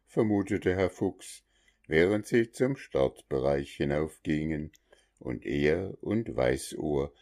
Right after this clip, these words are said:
dort alles bestaunten. „Eben,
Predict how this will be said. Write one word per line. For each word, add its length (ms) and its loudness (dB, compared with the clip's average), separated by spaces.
dort 340 4
alles 400 2
bestaunten. 840 -4
„Eben, 540 6